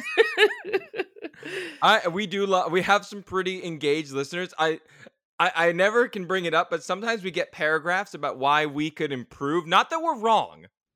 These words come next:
Speaker 2: but, "Hey, hey,
Speaker 1: <laughs>
Speaker 2: here's my thought for this." And I'm like, "Yo, this is really in-depth. There's no way we can bring this up on an episode 'cause it's really long, but I respect you for this." <laughs>
Speaker 1: Well, we have, like, really super engaged, like, listeners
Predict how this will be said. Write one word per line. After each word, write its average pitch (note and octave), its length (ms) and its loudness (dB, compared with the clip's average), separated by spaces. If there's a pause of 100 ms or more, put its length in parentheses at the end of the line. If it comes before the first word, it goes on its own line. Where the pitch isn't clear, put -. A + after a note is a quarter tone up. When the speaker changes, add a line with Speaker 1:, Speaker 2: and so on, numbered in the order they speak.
(240)
Speaker 2:
but, D#3+ 160 -2
"Hey, F3 120 0
hey, E3+ 460 -2
Speaker 1:
<laughs> - 40 -20
Speaker 2:
here's A#3 300 -4
my G3 180 4
thought F3 320 0
for D3 100 -6
this." B2 360 -6
And D3 80 -4
I'm D#3 120 0
like, C3+ 300 -2 (180)
"Yo, C#3 440 2 (300)
this F#3+ 220 2
is F#3 180 -6
really E3+ 340 -2
in-depth. C#3+ 440 -2 (280)
There's C#3+ 180 -2
no G3 300 4
way F#3 200 4
we D#3+ 140 -2
can D3+ 160 -8
bring D#3 160 -4
this D3 160 -6
up D3+ 140 -4
on C#3 80 -4
an C3+ 100 -6
episode B2+ 400 -6
'cause C3+ 80 -8
it's C3 160 -8
really D#3+ 440 0
long, A#2+ 500 0 (340)
but D3 160 2
I C#3 80 2
respect D3 720 -2
you C3 140 -8
for A#2 200 -6
this." G2+ 360 -10
<laughs> C3 140 -8 (440)
Speaker 1:
Well, D#4 140 -2
we G#4+ 240 4
have, F4+ 100 -2
like, G#3+ 180 0
really F#3 460 0
super E3 800 -6
engaged, D3 960 -8
like, D#3 380 -6
listeners A#3 960 -8